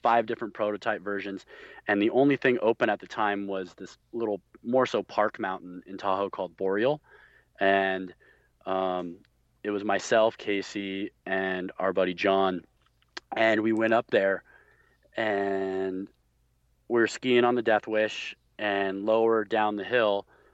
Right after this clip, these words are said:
there was some snowmaking going on. And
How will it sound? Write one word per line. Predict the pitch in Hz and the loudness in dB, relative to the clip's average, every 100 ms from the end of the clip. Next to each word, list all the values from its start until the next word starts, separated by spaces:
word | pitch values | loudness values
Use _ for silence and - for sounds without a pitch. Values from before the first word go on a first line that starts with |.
| _ | _
there | 104 98 | -2 -2
was | 98 95 | -2 -6
some | 104 | -10
snowmaking | 95 - 147 147 101 90 92 - - _ _ - | -10 0 2 4 0 -4 -12 -14 -20 _ _ -4
going | 107 98 92 | 0 0 -2
on. | 92 92 87 - _ _ _ _ - - | -2 -4 -6 -10 _ _ _ _ -8 0
And | 101 98 95 | 4 4 2